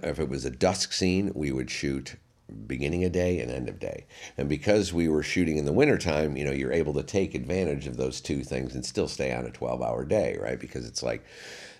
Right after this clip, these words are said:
sun comes up at six and sets at four thirty, you know?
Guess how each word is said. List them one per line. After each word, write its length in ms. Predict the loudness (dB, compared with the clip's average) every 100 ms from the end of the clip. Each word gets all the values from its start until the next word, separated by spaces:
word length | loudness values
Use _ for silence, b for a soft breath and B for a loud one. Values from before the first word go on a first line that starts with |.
| _
sun 300 | 0 2 2
comes 300 | 0 -2 0
up 240 | 0 2 -2
at 180 | -4
six 540 | 0 4 4 2 -2 -2
and 360 | -2 -4 -8
sets 400 | -4 -2 -2 -2
at 160 | -8 -8
four 400 | 0 2 4 2
thirty, 540 | 2 2 4 0 -4 -6
you 120 | -4
know? 280 | -4 -4